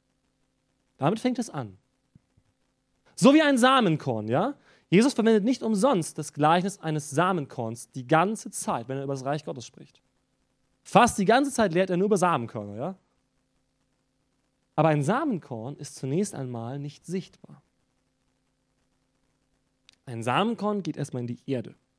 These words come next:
Und dann fängt es an, erstmal zu wurzeln. Und das sehe ich schon mal gar nicht. Ja, weil das geht nach unten. <laughs> Und irgendwann sehe ich etwas. So vergleicht er es. Ja? Er sagt zum Beispiel, es ist wie ein Senfkorn.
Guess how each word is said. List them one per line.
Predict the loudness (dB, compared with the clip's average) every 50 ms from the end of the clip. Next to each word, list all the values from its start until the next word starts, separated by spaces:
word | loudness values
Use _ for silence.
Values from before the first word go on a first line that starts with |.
| _ _ _ _ _ _ _ _ _ _ _ _ _ _ _ _ _ _ _ _ _ _ _ _ _ _
Und | -10 -8 -6
dann | -8 -8
fängt | -6 -8 -8 -8 -8
es | -10 -12 -10
an, | -10 -10 -8
erstmal | -10 -12 -12 -10 -10 -10 -8
zu | -6 -6 -4 2
wurzeln. | 4 4 4 2 -2 -10 -16 -18 -20 -20 _ _ _ _
Und | -12 -12
das | -8 -4
sehe | -4 -4
ich | -4 -4
schon | -6 -6
mal | -6 -2 -2
gar | 0 0 0
nicht. | -2 -2 -4 -6 -6 -8 _ _ _ _ -20 _ _ _ _
Ja, | -6 -6 -4 -4
weil | -4
das | -6 -6 -6
geht | -6 -6
nach | -2 0
unten. | 0 0 0 -4 -8 -10 -10 -6 -4
<laughs> | -4 -6 -6 _ _ -20 -20 _ _ _ _ _ _ _ _ _ _ _ _ _ _ _ _ _ _ _ _ -12
Und | 0 4
irgendwann | 6 6 8 8 6 6 4 4 4 4 4 4 2 2 0 -2 -4 -4 -8 _ _ _ _ _ _ _ _ _ _ _ _ _ _ _ _
sehe | -6 0 2 4 6 6 6 4 2
ich | 0 -6 -10 -12
etwas. | -14 -14 -14 -16 -20 -18 -18 -20 -20 -20 -20 _ _ _ _ _ _ _ _ _ _ _ _ _ _ _ _ _ _ _ _ _ _ _ _ _ _
So | -4 -2 0
vergleicht | 0 2 2 2 2 0 -2 -6
er | -14 -18
es. | -18 -12 -8
Ja? | -6 -6 -6
Er | -6 -6
sagt | -8 -8 -8 -6
zum | -8
Beispiel, | -6 -4 -2 -4
es | -4 -4
ist | -6 -6 -6
wie | -4
ein | -4 -4
Senfkorn. | -4 -2 0 0 0 -2 -4 -6 -14 -20 -20 -18 -18 -16 -16 -18